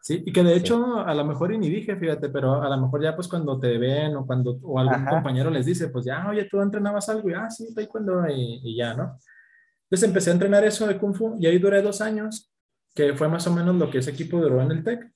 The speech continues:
Speaker 1: porque ya después al, al, al maestro, pues, afortunada-, afortunadamente le salió una oportunidad de abrir su escuela, que a la fecha continúa, creo que está en el centro, ahí por la calle Libertad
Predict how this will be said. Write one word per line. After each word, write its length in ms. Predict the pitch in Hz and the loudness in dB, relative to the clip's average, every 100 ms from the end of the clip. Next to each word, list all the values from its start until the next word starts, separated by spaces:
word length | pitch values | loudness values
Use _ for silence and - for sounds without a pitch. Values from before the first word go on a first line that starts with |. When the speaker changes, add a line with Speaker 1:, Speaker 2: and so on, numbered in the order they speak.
| - | -4
Speaker 1:
porque 240 | 139 135 | -4 2
ya 80 | 127 | 4
después 340 | 139 - 147 160 | 2 2 -2 -2
al, 140 | 160 | 0
al, 240 | 139 127 131 | 2 2 2
al 140 | 131 | 2
maestro, 420 | 123 123 127 151 | 2 0 -2 -4
pues, 140 | 151 131 | -4 -4
afortunada-, 640 | 131 - 120 120 139 - | -4 -2 -2 -2 -2 -2
afortunadamente 880 | 143 131 135 127 131 131 143 147 143 160 | -4 0 0 2 4 4 4 0 0 0
le 100 | 143 | 0
salió 260 | 147 120 | 0 0
una 140 | 131 147 | -2 -4
oportunidad 460 | 147 131 127 117 | -4 -4 -2 0
de 60 | 131 | 0
abrir 180 | 135 143 | 0 -2
su 80 | 143 | -4
escuela, 440 | 143 180 165 180 - _ _ _ _ _ _ _ _ _ - | 0 0 0 -4 -12 _ _ _ _ _ _ _ _ _ -2
que 240 | 135 131 | 4 4
a 100 | 120 | 4
la 140 | 123 120 | 2 0
fecha 420 | 123 135 147 135 | -2 -2 -2 -2
continúa, 640 | 139 131 127 135 160 147 139 | 0 0 0 -2 -2 -2 -2
creo 160 | 139 | -4
que 60 | 139 | -4
está 180 | 131 143 | -4 -2
en 60 | 147 | -2
el 100 | 139 | -2
centro, 340 | 160 160 143 | -2 0 0
ahí 80 | 127 | 0
por 140 | 127 143 | 0 -2
la 100 | 131 | -2
calle 200 | 123 147 | 0 0
Libertad 500 | 143 113 - 170 | 0 -2 -2 -4